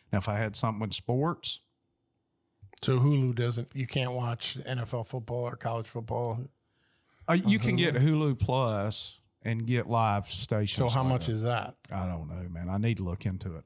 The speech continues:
Speaker 1: I don't
Speaker 2: 'Cause that's your real, that, like, if you did Hulu Plus, that's your actual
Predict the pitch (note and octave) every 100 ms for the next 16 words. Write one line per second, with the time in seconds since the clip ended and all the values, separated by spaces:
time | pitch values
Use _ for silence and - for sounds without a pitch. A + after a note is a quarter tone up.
0 | - A2 A#2+ - - C#3 E3+ F#3 E3 C#3
1 | C3 C3+ B2+ A#2 A#2+ - D3+ D#3+ - F3+
2 | E3 C#3 F#3 C3+ F3+ F3 D3 C3 A#2+ C#3+
3 | F3+ D3+ B2+ - D#3 C3+ A2+ - D3 -
4 | B2+ A2+ G#2 - G#2+